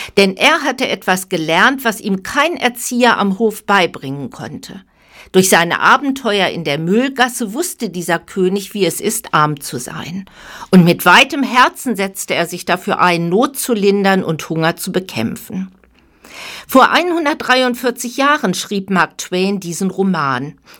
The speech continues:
Und wie aktuell ist er noch heute? Ich denke an all die Frauen und Männer mit kleiner Rente, denen es schwerfällt, die Miete aufzubringen. An alleinerziehende Mütter, denen die Kosten für die Klassenfahrt schlaflose Nächte bereiten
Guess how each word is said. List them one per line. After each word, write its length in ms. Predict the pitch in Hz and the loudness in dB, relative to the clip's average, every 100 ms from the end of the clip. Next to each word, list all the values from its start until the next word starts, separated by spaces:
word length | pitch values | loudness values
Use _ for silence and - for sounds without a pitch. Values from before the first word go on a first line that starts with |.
| - | 0
Und 160 | 190 | 2
wie 80 | - | 4
aktuell 500 | - - - - 240 | 0 -2 -4 0 0
ist 220 | - 185 | 0 -6
er 100 | - | -4
noch 240 | 175 165 - | -4 -6 -6
heute? 500 | 190 180 175 139 151 _ _ - - - | -4 -4 -6 -14 -20 _ _ -20 -18 -8
Ich 140 | - 233 | -2 2
denke 280 | 285 302 | 2 4
an 120 | 285 247 | 0 2
all 220 | 240 277 | 2 2
die 120 | 262 | -2
Frauen 520 | - - 254 277 277 | -8 2 4 4 0
und 240 | - 196 196 | -2 -6 -2
Männer 380 | 196 269 240 | 2 2 2
mit 180 | 185 180 | 0 -6
kleiner 560 | - - 208 220 208 165 | -6 0 2 2 0 0
Rente, 440 | 175 214 240 269 | 0 0 0 -2
denen 280 | 208 202 202 | -2 0 -2
es 180 | 170 185 | -2 -4
schwerfällt, 600 | - 220 220 233 220 202 | -2 2 2 2 -4 -4
die 80 | 208 | -6
Miete 380 | 208 226 - 101 | -6 -6 -4 -4
aufzubringen. 920 | 131 - - - - 120 95 95 - _ _ - - - | -6 -10 -14 -14 -14 -14 -12 -12 -16 _ _ -20 -8 -2
An 140 | 214 | 2
alleinerziehende 920 | 160 214 208 262 - 233 - 233 226 | 4 4 4 4 0 -6 -4 0 0
Mütter, 440 | 208 233 269 220 156 | 0 0 0 0 0
denen 300 | 190 202 196 | 2 2 2
die 140 | 196 | 0
Kosten 460 | - 277 269 - 202 | 0 -2 -2 -2 -2
für 140 | 202 | 0
die 120 | 190 | 0
Klassenfahrt 720 | 190 220 220 226 226 226 202 202 | 0 0 0 0 -6 0 0 0
schlaflose 640 | - 247 262 233 226 202 | 0 2 2 0 0 0
Nächte 380 | 208 240 262 - | 0 -2 -2 -4
bereiten 720 | 190 180 180 180 190 190 196 | -2 0 2 4 2 0 -6